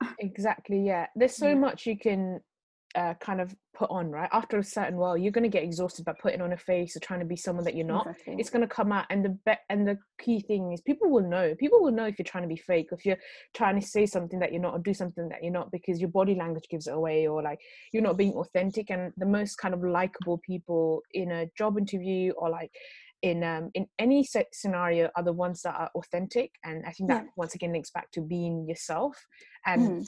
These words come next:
Speaker 2: and, and not taking yourself too seriously. I think
Speaker 1: Exactly.
Speaker 2: that's the
Speaker 1: <laughs>
Speaker 2: best thing you can, uh,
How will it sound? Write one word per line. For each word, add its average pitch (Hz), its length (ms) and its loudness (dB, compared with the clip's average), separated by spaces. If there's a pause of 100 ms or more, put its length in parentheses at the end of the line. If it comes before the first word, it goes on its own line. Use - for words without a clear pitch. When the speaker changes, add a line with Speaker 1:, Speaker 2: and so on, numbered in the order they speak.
Speaker 2:
and, 170 280 -6 (280)
and 175 360 -4 (180)
not 202 260 2
taking 226 240 2
yourself 196 220 0
too 196 100 -2
seriously. 156 560 -4
I 180 60 -4
think 202 260 2 (240)
Speaker 1:
Exactly. 202 480 -2
Speaker 2:
that's 311 240 6
the - 60 8
Speaker 1:
<laughs> 202 120 4
Speaker 2:
best 214 160 0
thing 220 140 4
you 190 140 6
can, 180 360 0 (140)
uh, 170 200 2